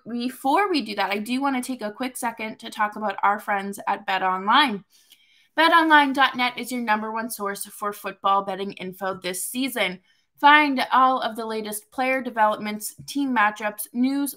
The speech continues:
podcasts, and in-depth articles and analysis on every game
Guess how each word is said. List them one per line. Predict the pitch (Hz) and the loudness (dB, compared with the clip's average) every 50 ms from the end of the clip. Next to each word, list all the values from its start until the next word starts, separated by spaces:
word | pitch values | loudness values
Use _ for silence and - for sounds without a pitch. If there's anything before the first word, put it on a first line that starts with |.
| - - | -10 -4
podcasts, | - 226 220 - - - 226 220 - - - - - | -2 -2 -2 -2 -4 -2 0 0 0 -2 -4 -10 -12
and | - 214 214 | -12 -10 -10
in-depth | - - 254 262 247 247 233 233 - - - | -6 -4 -4 -4 -4 -4 -8 -10 -10 -6 -4
articles | 196 202 202 202 - 202 202 202 - | -2 -2 -2 -4 -6 -8 -8 -8 -8
and | - 202 | -10 -10
analysis | 196 196 196 190 190 190 190 - - 190 185 - - | -8 -6 -4 -4 -4 -4 -6 -8 -10 -10 -12 -8 -6
on | 196 190 - - | -6 -6 -6 -4
every | - 214 220 269 294 277 | -6 -4 -4 -4 -6 -6
game | - 359 359 320 285 269 262 254 | -6 -6 -6 -4 -2 -2 -4 -4